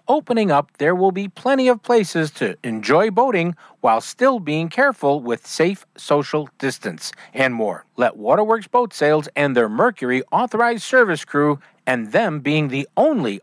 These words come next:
authorized Mercury repowered center in northeastern Illinois,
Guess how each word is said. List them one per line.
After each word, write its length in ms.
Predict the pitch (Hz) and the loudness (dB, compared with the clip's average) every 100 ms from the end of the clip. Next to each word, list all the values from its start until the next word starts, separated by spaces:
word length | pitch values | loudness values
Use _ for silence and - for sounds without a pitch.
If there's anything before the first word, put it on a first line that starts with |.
| - | -2
authorized 580 | 175 190 170 190 175 113 | -2 0 -2 0 -2 -2
Mercury 480 | 151 208 175 151 120 | 0 0 -2 -2 -2
repowered 760 | 131 240 - 208 220 185 156 | -2 -4 -2 -2 -2 -4 -8
center 400 | - 262 185 160 | -2 0 2 0
in 220 | 156 135 123 | 0 -2 2
northeastern 580 | 214 202 226 196 214 | 0 0 -2 0 0
Illinois, 560 | 214 208 214 247 190 | 2 2 2 4 2